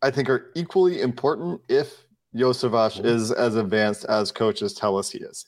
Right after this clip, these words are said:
Speaker 1: If, if he's not, and he just needs a year, then fine. But here's
Speaker 2: Mm-hmm.
Speaker 1: why, is primarily Ja'Marr Chase, Tee Higgins, and Tyler Boyd are your receivers. Charlie Jones further along, ready to come play in the slot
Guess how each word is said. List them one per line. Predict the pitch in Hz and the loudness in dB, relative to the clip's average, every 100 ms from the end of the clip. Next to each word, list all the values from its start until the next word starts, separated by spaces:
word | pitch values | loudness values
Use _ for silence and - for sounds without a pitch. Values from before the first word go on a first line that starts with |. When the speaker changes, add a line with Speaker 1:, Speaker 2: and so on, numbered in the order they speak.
| - | 0
Speaker 1:
If, | - - - - - | 0 0 -14 -20 -6
if | 131 | -2
he's | 139 127 | 0 2
not, | 180 151 120 | 4 4 2
and | - | 0
he | 135 | 0
just | 127 131 | 0 0
needs | 135 120 | -2 0
a | 107 | -2
year, | 101 127 98 | 0 2 0
then | 95 98 - | -4 -8 -2
fine. | 107 90 - _ _ _ _ | -2 -2 -8 _ _ _ _
But | 117 120 | -2 2
here's | 165 147 | 0 0
Speaker 2:
Mm-hmm. | 113 | 0
Speaker 1:
why, | 135 127 95 98 95 _ _ _ - | 2 4 2 -2 -8 _ _ _ 0
is | 123 120 110 101 - _ | 2 4 0 -8 -12 _
primarily | - 135 139 139 160 143 127 117 110 107 104 _ _ _ 107 | -4 0 2 4 4 4 2 0 0 -2 -4 _ _ _ -4
Ja'Marr | 123 131 123 | 2 2 2
Chase, | - 117 - | 2 0 2
Tee | 120 | 0
Higgins, | 113 104 | 0 -2
and | 95 | -4
Tyler | - 110 101 | 0 0 2
Boyd | 92 101 | 0 -2
are | 90 | -2
your | - | -6
receivers. | - - - - - - _ _ _ _ _ _ _ _ _ | -6 -6 -8 -12 -20 -20 _ _ _ _ _ _ _ _ _
Charlie | - 170 170 | 0 4 4
Jones | 139 143 143 135 | 4 2 2 0
further | 147 147 135 | 2 4 4
along, | 123 113 113 110 107 _ _ | 4 4 4 2 -2 _ _
ready | 104 131 139 | 0 0 2
to | 123 | -2
come | 120 127 120 | 0 0 0
play | - 113 113 107 | 0 0 2 2
in | 117 | 0
the | 110 | 0
slot | - 107 104 101 | 0 2 2 2